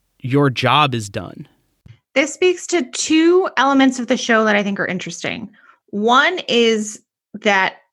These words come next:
Speaker 2: scarcity is an issue. The fact that Rafi is living in a kind of trailer and she makes a dig at Picard for living in his chateau ap-, away from the world is against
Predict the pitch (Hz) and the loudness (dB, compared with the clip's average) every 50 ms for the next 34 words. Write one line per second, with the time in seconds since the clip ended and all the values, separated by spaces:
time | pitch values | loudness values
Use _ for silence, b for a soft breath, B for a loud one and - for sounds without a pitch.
0 | _ _ _ - - - 233 226 240 247 247 233 202 185 170 165 175 202 170 151 | _ _ _ -20 -4 0 2 2 2 2 0 -2 -2 0 -2 -2 -2 -4 -8 -8
1 | - - - - - - - _ _ _ b b b b b b b _ _ - | -8 -8 -8 -8 -8 -12 -14 _ _ _ b b b b b b b _ _ -6
2 | 208 214 262 254 285 339 339 330 277 269 269 240 240 240 247 247 233 214 - 208 | -2 0 2 2 2 0 0 -2 0 2 2 2 2 0 0 -2 -2 0 -2 -2
3 | 202 208 208 214 208 208 208 202 202 196 202 208 208 b b b b b b b | -2 -2 -2 0 0 2 0 0 0 -2 -6 -8 -8 b b b b b b b
4 | b b b _ _ _ _ _ _ _ _ _ _ _ _ - 220 226 220 214 | b b b _ _ _ _ _ _ _ _ _ _ _ _ -4 0 0 2 2
5 | 214 214 214 208 190 - - _ _ - - 202 202 196 190 185 185 180 185 196 | 2 2 2 2 0 -2 -4 _ _ -2 2 4 4 4 4 4 4 2 2 0
6 | 190 _ _ _ _ _ - 226 208 208 190 180 180 - - 233 214 208 208 208 | -8 _ _ _ _ _ -2 0 0 2 0 -2 -4 -2 0 2 4 4 4 4
7 | 208 202 196 190 180 196 202 - - 214 196 185 - 202 214 202 196 - 202 196 | 4 4 4 4 4 2 0 -2 -2 -2 -2 -4 -2 -2 -2 -2 2 0 -2 0
8 | 196 - 196 196 196 196 190 196 - 226 - - 202 180 175 180 180 175 - 196 | 2 2 4 4 4 2 0 0 -4 -10 -4 0 2 2 2 2 0 0 -4 0
9 | 185 175 165 165 165 160 160 202 208 185 170 160 175 170 - - - - _ _ | 0 0 0 -2 -4 -4 -4 -4 -2 -2 -4 -4 -8 -12 -14 -16 -16 -18 _ _
10 | _ _ _ - - 196 175 - - - 277 277 247 240 220 214 214 214 208 196 | _ _ _ -8 -4 -4 -4 -4 -2 0 2 4 4 4 4 4 2 2 0 0
11 | - - - 196 190 185 180 185 - 185 185 180 180 180 180 180 180 180 175 185 | -4 -4 -4 0 2 2 2 2 0 -4 -2 -2 0 2 4 4 4 4 4 4
12 | 180 180 180 B B B B B B B B B B _ _ _ 214 233 226 214 | 2 2 -2 B B B B B B B B B B _ _ _ 0 0 0 0
13 | - - 240 220 196 202 233 233 220 220 226 240 240 - - - - - - | 0 0 0 0 0 2 2 2 2 2 0 -2 -4 -6 -12 -12 -14 -16 -18